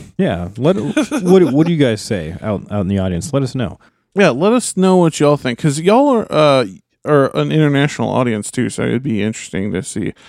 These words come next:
Speaker 1: Should they have moved from New Zealand? Is it a sacrilege? Is New Zealand Middle Earth now?
Speaker 2: Are we gonna get the same quality of landscaping shots?
Speaker 1: Yeah, we'll see.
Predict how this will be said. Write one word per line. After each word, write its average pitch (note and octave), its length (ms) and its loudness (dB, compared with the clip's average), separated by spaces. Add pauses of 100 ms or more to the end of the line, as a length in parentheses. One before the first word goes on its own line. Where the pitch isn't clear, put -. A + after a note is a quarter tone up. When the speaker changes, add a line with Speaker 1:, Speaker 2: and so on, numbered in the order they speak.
(260)
Speaker 1:
Should F3+ 280 2
they G3 160 6
have G3 100 4
moved F#3+ 360 4
from G3 200 2
New G3 120 2
Zealand? F#3+ 580 2 (140)
Is D3 220 0
it D3 80 4
a C#3 40 0
sacrilege? D3+ 720 2
Is C#3+ 260 2
New D#3 120 6
Zealand D3+ 360 2
Middle C#3+ 240 2
Earth C#3+ 220 2
now? A2 480 -4 (120)
Speaker 2:
Are A#2+ 140 2
we C3 100 4
gonna B2+ 200 0
get B2 280 -2
the A2+ 320 -2
same A#2+ 300 -2
quality B2 640 0
of G2+ 540 -2
landscaping B2+ 800 -6
shots? D#3+ 520 -4
Speaker 1:
Yeah, F3+ 340 2 (100)
we'll D#3 200 2
see. G#3+ 400 -4